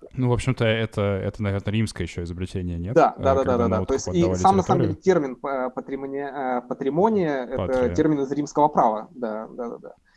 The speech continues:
Speaker 2: Вот, за тем, который Вебер использует. Ну, там тоже, а, и у Гоббса, по-моему, есть, э, что-то под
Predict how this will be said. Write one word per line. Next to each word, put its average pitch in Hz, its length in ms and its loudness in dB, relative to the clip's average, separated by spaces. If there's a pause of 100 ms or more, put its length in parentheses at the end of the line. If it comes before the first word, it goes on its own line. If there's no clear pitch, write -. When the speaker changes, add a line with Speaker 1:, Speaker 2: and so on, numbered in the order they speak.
(220)
Speaker 2:
Вот, 117 220 0
за 123 140 0
тем, 143 240 -2
который 113 460 -6 (480)
Вебер 123 440 -4
использует. 127 340 -8
Ну, 190 80 2
там 120 200 0
тоже, 113 280 -8 (400)
а, 113 840 -2 (140)
и 147 120 -2
у 135 120 2
Гоббса, 196 380 4
по-моему, 208 400 2
есть, 190 460 0
э, 165 760 4
что-то 160 280 2
под 147 180 -6